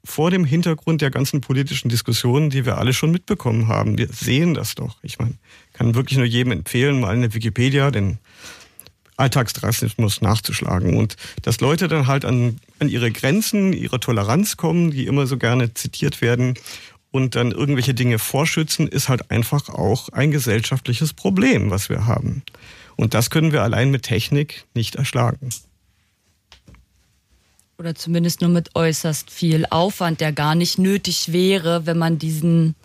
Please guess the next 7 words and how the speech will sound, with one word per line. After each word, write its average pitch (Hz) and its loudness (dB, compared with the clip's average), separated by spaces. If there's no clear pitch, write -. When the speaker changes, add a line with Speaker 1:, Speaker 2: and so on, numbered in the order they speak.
Speaker 2:
diese 160 -2
technischen 160 0
Fixes - -10
da - -6
eben 143 0
nicht 139 -6
bräuchte. - -10